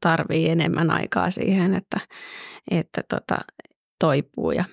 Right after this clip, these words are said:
sen takia sit esimerkiksi samanlainen niinku liikunta, ää,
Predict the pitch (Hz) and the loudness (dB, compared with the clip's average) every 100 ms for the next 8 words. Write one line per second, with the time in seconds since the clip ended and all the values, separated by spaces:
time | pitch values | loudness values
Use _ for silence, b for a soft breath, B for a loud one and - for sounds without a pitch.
0 | _ 285 202 180 170 180 180 202 190 202 | _ -2 0 2 2 2 2 2 0 0
1 | 208 196 202 - 190 190 175 175 180 175 | 0 0 -2 -2 2 4 4 4 4 2
2 | 170 170 - 180 180 165 - 160 151 160 | 0 0 0 2 4 2 0 0 0 -4
3 | B B B B B - 190 180 175 165 | B B B B B -4 2 4 4 2